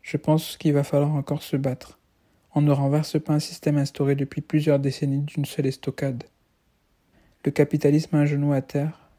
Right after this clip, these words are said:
mais il n'est pas encore dans une urne funéraire. Il faut aussi savoir regarder la face lumineuse de cette crise, ces élans de solidarité qui se voient chaque jour, déjà entre nous, les médecins et les paramédicaux,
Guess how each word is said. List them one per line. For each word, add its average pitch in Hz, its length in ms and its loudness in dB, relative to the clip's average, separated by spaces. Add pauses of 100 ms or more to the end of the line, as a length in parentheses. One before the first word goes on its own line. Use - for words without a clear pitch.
(140)
mais 143 80 0
il 147 60 2
n'est 143 100 2
pas 151 160 0
encore 143 260 0
dans 139 140 0
une 143 180 -2
urne 139 220 -2
funéraire. 131 500 -6 (1800)
Il 165 80 2
faut - 160 2
aussi 165 220 2
savoir 156 320 2
regarder 151 580 0
la 147 120 -2
face 160 300 -2
lumineuse 147 320 0
de 147 100 -2
cette 151 220 -2
crise, - 420 -4 (540)
ces 151 220 4
élans 147 220 4
de 147 80 2
solidarité 135 640 0
qui 165 140 -8
se 151 160 -2
voient 143 180 0
chaque 143 260 -6
jour, 151 320 -6 (640)
déjà 147 340 4
entre 151 300 0
nous, 147 260 0 (400)
les 139 80 0
médecins 139 340 -2
et 143 100 2
les 135 120 -4
paramédicaux, 139 720 -2